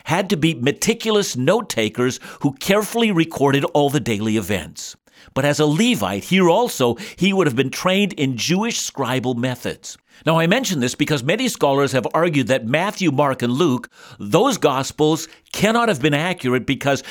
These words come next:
they write their biographies decades after the event and seem to base their accounts of Jesus off of some other common document, a document that all three of them shared.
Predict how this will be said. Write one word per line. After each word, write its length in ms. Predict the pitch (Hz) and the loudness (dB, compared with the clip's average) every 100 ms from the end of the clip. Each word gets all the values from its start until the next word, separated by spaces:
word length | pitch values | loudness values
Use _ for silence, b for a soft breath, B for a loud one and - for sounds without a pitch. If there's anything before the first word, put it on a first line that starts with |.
| B | B
they 240 | 95 143 226 | -4 0 2
write 320 | 226 185 185 | 2 0 0
their 140 | 139 | -2
biographies 920 | 113 120 123 175 190 160 - 131 127 B B 110 | 0 0 0 0 0 -2 0 0 -2 B B -6
decades 560 | 101 214 214 208 208 175 | -2 -2 0 0 0 -2
after 340 | 160 156 131 | -2 -2 -2
the 180 | 117 127 | 0 2
event 400 | 123 196 156 147 B - | 2 0 0 -4 B -2
and 160 | 135 | -2
seem 240 | - 196 175 | 0 -2 0
to 100 | 139 | -2
base 380 | 110 170 233 | 0 0 0
their 180 | - 214 | 0 0
accounts 460 | 190 - 147 139 135 | 0 -2 -2 -2 -2
of 100 | 123 | -4
Jesus 560 | 107 185 220 123 117 - B B | -2 -2 0 0 0 -4 B B
off 200 | 135 127 | -2 0
of 120 | 139 | -4
some 320 | - 185 214 226 | -2 0 0 0
other 240 | 160 156 175 | 0 0 -2
common 540 | - - 147 139 143 | -2 -2 0 0 0
document, 640 | 156 170 196 117 113 113 B B - | 0 -2 -2 -2 0 -2 B B -4
a 80 | 127 | 0
document 540 | 180 208 - 165 139 | 2 2 0 0 2
that 180 | 151 - | 0 2
all 220 | 156 202 | 2 2
three 240 | - 143 135 | 0 0 0
of 120 | 113 | 0
them 120 | 131 | -4
shared. 520 | - 170 131 87 - | -4 -4 -4 -6 -14